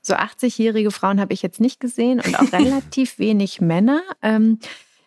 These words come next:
Speaker 1: und ich habe mir nochmal die Beschreibung angeguckt auf der Website. Da heißt es unter anderem,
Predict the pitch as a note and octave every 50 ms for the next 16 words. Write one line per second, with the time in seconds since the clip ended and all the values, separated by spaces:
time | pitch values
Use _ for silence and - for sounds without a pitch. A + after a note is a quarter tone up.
0 | _ _ - A3 A3+ G#3+ - - _ - G#3 - A3 A#3+ - B3+ B3+ B3+ B3 A#3+
1 | - G#3 A3 G#3+ A3+ A3 G#3 G#3 G3 G#3 - - - - E3 F3 F3+ F3 E3+ D#3+
2 | - - D3 D3 C3+ - - - - - - - - - - - E3 - - E3+
3 | D#3 D#3 D3+ - - - - - - - - - E3 F3+ E3 F#3 G#3+ A3 - A3+
4 | G#3 - - G3 G3 F#3+ - - G3 G3+ G#3+ A3+ A3 A3+ A3+ A3+ A3+